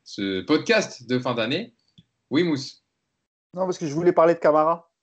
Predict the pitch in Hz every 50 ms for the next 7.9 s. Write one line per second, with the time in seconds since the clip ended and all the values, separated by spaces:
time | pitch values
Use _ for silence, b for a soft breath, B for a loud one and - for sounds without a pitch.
0 | _ _ _ _ _ _ - 147 165 135 135 160 156 147 135 131 135 131 131 127
1 | 139 156 - - 175 156 170 190 185 170 143 - - - - - 220 196 180 156
2 | 147 151 147 156 143 135 - - 156 151 151 165 156 151 147 139 143 147 151 151
3 | 165 165 - 147 160 165 156 151 - 185 196 180 147 123 120 117 - - 120 104
4 | - - - 294 156 151 151 - - 139 156 147 - 127 120 110 - _ _ _
5 | _ _ _ 135 139 135 - 170 180 185 170 143 139 131 131 135 143 131 127 143
6 | 147 131 - 127 117 120 117 - 135 131 127 110 104 104 104 110 110 110 113 110
7 | 107 - - 156 151 127 110 104 104 - _ 107 107 107 - - _ -